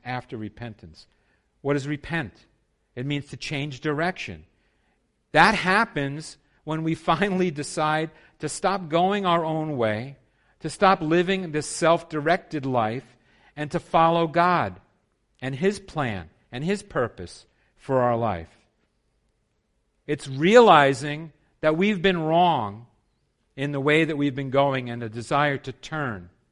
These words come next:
and to follow Jesus. And it's an individual thing. I can't repent for you.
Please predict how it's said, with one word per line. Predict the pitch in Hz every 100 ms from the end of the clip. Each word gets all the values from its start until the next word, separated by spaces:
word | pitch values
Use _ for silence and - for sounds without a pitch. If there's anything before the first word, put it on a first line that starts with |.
| _ _ _ - _ _ -
and | 120
to | 131
follow | - 135 131 123
Jesus. | 117 117 123 117 85 80 - _ _ _
And | 135 147
it's | 143
an | 156
individual | 165 165 151 175 151 151
thing. | 143 - 160 95 - _ _ _ _ _ _ _ _ _ _ _ -
I | 127
can't | 139 - 156 127
repent | 139 - 151 -
for | - 127
you. | 131 147 165